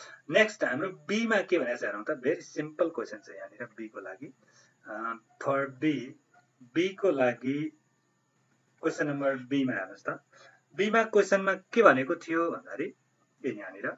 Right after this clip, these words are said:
Well, if the company's working capital needs are related directly to the number of starts, how much should his working capital needs change between summer and winter? यी समर र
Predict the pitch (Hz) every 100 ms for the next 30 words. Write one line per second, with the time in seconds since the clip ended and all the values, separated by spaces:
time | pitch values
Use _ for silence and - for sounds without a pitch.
0 | _ - - - _ _ _ - - 190
1 | 202 - - 233 233 277 269 233 196 190
2 | 226 226 247 254 220 220 226 220 220 208
3 | 214 208 196 196 226 220 - 180 185 156
4 | 160 180 214 262 254 254 - 165 180 208
5 | 254 220 226 - 208 185 156 151 180 196
6 | 151 147 - - 135 - 165 120 123 _
7 | - - - 151 240 247 247 190 175 180
8 | 185 190 190 190 - - - 165 165 165
9 | 170 165 - - 131 143 - - 139 143
10 | 220 214 165 127 123 127 131 135 117 135
11 | 139 - - 190 147 123 - - 127 123
12 | 143 - - - - - 208 233 226 160
13 | 139 135 131 143 135 - 190 190 214 233
14 | 202